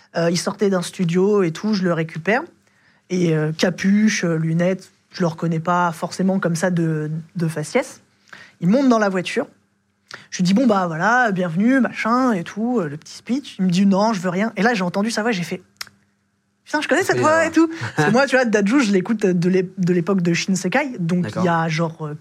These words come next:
Speaker 1: quinze ans, dix, quinze ans, quelque chose
Speaker 2: C'est une
Speaker 1: comme
Speaker 2: très
Speaker 1: ça.
Speaker 2: mauvaise culture rap.
Speaker 1: Ouais, ouais,
Speaker 2: Sache.
Speaker 1: non, mais voilà.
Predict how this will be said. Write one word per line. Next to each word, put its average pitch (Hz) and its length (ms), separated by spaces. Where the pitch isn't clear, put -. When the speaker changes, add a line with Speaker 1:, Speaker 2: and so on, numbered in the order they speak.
Speaker 1:
quinze 220 260
ans, 285 160
dix, 214 280
quinze 247 200
ans, 277 120
quelque 180 140
chose 202 120
Speaker 2:
C'est 135 60
une 120 60
Speaker 1:
comme 117 40
Speaker 2:
très 175 100
Speaker 1:
ça. 143 60
Speaker 2:
mauvaise 127 200
culture 107 300
rap. 92 120
Speaker 1:
Ouais, 202 80
ouais, 233 40
Speaker 2:
Sache. 247 60
Speaker 1:
non, 233 140
mais 214 140
voilà. 220 260